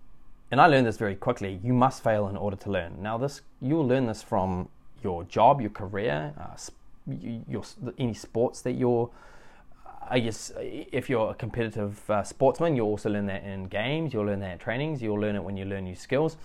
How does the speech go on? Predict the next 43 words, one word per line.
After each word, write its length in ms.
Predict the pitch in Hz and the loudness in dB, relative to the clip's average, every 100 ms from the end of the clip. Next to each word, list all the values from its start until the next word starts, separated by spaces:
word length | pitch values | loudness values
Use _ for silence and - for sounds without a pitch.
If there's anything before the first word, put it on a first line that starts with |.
| - - - | -16 -12 -2
It's 160 | 147 | -2
simple, 360 | - 170 156 98 | 4 2 4 0
right? 220 | 98 117 | 2 2
You 100 | 127 | 2
must 300 | 123 139 - | 4 2 2
fail 240 | 135 123 113 | 2 2 2
in 120 | 104 | -2
order 200 | 117 110 | -2 -4
to 160 | - 101 | -4 -8
learn. 600 | 90 104 104 95 87 - - - - | -6 -4 -2 -2 -4 -12 -16 -18 -6
When 100 | 117 | -4
you 60 | |
start 260 | 110 143 135 | 2 4 4
your 140 | 160 | 4
entrepreneurial 440 | 135 123 - 107 101 | -2 -6 -4 -4 -4
journey, 480 | 104 98 92 123 151 - - - - | -4 -4 -4 -10 -10 -18 -20 -20 -6
and 80 | 120 | -2
like 180 | 107 123 | -2 0
anything 220 | 117 110 | 0 0
in 100 | 101 | 0
li-, 160 | 107 - | -2 -4
uh, 80 | 107 - - | -12 -10 -8
anything 420 | - 156 123 117 117 | -4 -2 -2 -2 0
else 220 | 123 - | 0 0
in 100 | 98 | -8
life, 280 | - 156 - | -8 -10 -10
you 120 | 113 | -4
will 100 | 117 | -4
fail 340 | 101 101 98 92 | -2 -2 -2 -4
a 40 | |
lot. 280 | 92 95 - - - - - - | -8 -10 -14 -20 -20 -20 -20 -2
Now, 320 | 127 123 120 - - - - | 4 4 4 -10 -20 -20 -6
this 200 | 131 143 | -2 2
is 60 | 147 | 6
what 200 | 139 - | 6 6
separates 800 | - 127 - 107 104 - - - - - - | 0 -2 0 0 -2 -8 -18 -20 -20 -20 -4
a 40 | 120 | 0
lot 160 | 110 | 2
of 100 | 101 | 0
people 340 | - 117 101 95 | -4 -6 -4 -6
apart 360 | - 98 87 - | -4 -2 -2 -2
from, 480 | - 92 92 92 - | -8 -6 -6 -10 -6
or, 220 | 120 107 | -2 -2